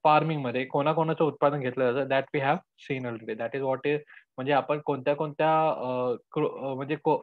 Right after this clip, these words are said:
अ, म्हणजे कोणतं उत्पादन असतं, म्हणजे आता समजा की दूध असेल, अ, किंवा फ-, किंवा गुरेढोरांचं पालन असेल, तर त्याच्यामध्ये कोणते, कोणते, कोणते वेगवेगळे, वेगळे शेतीला, अ,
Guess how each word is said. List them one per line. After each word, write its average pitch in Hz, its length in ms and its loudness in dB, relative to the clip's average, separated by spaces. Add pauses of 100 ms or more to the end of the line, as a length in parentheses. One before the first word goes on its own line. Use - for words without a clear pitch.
(120)
अ, 127 220 -4
म्हणजे 135 200 -6
कोणतं 151 340 0
उत्पादन 160 500 2
असतं, 147 260 -6
म्हणजे 139 180 -4
आता 143 180 0
समजा 147 240 -4
की 147 140 -4
दूध 147 240 0
असेल, 123 320 -4 (580)
अ, 135 140 -2
किंवा 143 220 2
फ-, 131 580 0
किंवा 147 320 4 (360)
गुरेढोरांचं 156 600 6
पालन 135 240 4
असेल, 135 260 -8
तर 147 60 -6
त्याच्यामध्ये 165 440 -2
कोणते, 160 280 -2
कोणते, 170 320 0
कोणते 175 220 -2
वेगवेगळे, 165 360 2
वेगळे 160 260 0
शेतीला, 156 500 0 (360)
अ, 135 320 2